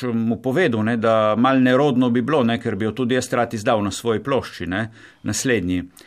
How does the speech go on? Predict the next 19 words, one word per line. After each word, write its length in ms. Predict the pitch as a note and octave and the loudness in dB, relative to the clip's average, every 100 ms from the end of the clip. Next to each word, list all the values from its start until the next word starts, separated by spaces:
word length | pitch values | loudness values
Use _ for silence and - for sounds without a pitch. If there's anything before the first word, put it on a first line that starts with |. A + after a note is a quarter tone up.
| _ _ | _ _
In 140 | - | -10
pol 160 | G#2 B2 | -2 -2
je 60 | A#2 | 0
Dylan 260 | A#2+ A#2+ | 0 0
rekel: 240 | A#2 A2+ A#2+ | -2 -4 -4
"Uf, 300 | C#3+ D3 - | -4 -6 -6
to 120 | - | -2
je 60 | C3 | -2
pa 120 | C3 | -2
zdaj 200 | A2+ C3+ | 0 0
res 200 | D3 C#3+ | 0 0
nerodno, 380 | A#2+ A#2+ G2 F#2+ | 0 0 0 -2
ker 140 | A#2 | -2
jaz 120 | B2 | 0
sem 120 | - A2+ | -2 -2
to 120 | B2 | -2
že 140 | G2+ | -4
posnel, 420 | - G2 B2 F#2+ D2+ | -6 -6 -4 -4 -4
ne." 160 | F2+ | -6